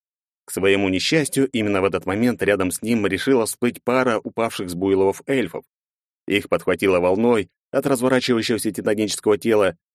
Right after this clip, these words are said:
вновь затягивая в глубину мутных вод. Синхронно выругавшись, Добрыня с Солдригом убрали оружие и рыбкой нырнули в воду, устремляясь к тонущим эльфам. Практически в этот же момент случилась ещё одна неприятность.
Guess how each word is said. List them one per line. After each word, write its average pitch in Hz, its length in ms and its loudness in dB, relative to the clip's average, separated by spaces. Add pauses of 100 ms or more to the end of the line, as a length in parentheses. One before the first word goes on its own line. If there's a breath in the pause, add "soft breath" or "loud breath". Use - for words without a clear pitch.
(160)
вновь 135 480 2
затягивая 98 720 0
в 87 40 -8
глубину 98 400 -2
мутных 98 400 -4
вод. 135 380 0 (560)
Синхронно 92 560 2
выругавшись, 90 600 -2 (240)
Добрыня 127 440 2
с - 60 -2
Солдригом 113 480 0
убрали 98 300 4
оружие 107 560 2
и 135 120 -2
рыбкой 143 300 0
нырнули 127 320 2
в 147 60 -4
воду, 104 380 0 (280)
устремляясь 92 580 0
к - 40 -18
тонущим 92 480 -2
эльфам. 107 420 -4 (520)
Практически 87 540 -2
в 95 60 2
этот 87 220 2
же 87 80 -4
момент 110 360 0
случилась 107 520 -4
ещё 147 280 0
одна 87 160 0
неприятность. 87 680 -2